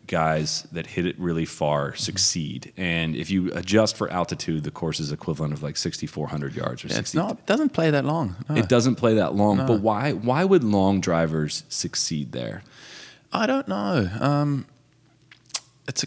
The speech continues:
Speaker 2: it's a good question. I just, I think it's a golf course. Again, it, it's, it's similar to courses in Johannesburg that I grew up on. So I was, I was, you know, very, even last year, my first time I played, I was quite comfortable. Um,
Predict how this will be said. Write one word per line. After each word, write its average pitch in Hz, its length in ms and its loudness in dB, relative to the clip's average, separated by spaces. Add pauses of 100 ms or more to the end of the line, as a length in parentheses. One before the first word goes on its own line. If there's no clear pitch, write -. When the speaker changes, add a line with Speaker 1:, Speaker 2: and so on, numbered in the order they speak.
Speaker 2:
it's 147 140 0
a 147 60 2
good 160 120 2
question. - 380 -2
I 131 120 0
just, - 340 -2
I 131 40 -2
think 175 280 -4
it's - 120 -4
a 147 60 0
golf 123 260 -2
course. 123 400 0 (220)
Again, 113 320 4
it, 104 160 -2
it's, 98 180 0
it's - 180 -4
similar 123 360 2
to 101 240 0
courses 98 400 0
in 92 140 0
Johannesburg 90 540 2
that 87 80 0
I 85 120 2
grew 87 140 2
up 85 160 0
on. 87 80 0
So - 80 0
I - 100 4
was, - 320 0
I 110 60 -2
was, 110 180 2 (380)
you 87 120 -4
know, 82 240 -4
very, 92 300 4 (200)
even 107 220 2
last 92 300 2
year, 87 100 2
my 87 120 -4
first 92 200 -2
time 87 120 -4
I 85 60 -4
played, 87 240 -2
I - 20 -2
was 85 120 -2
quite - 220 -6
comfortable. - 500 -6
Um, 87 260 0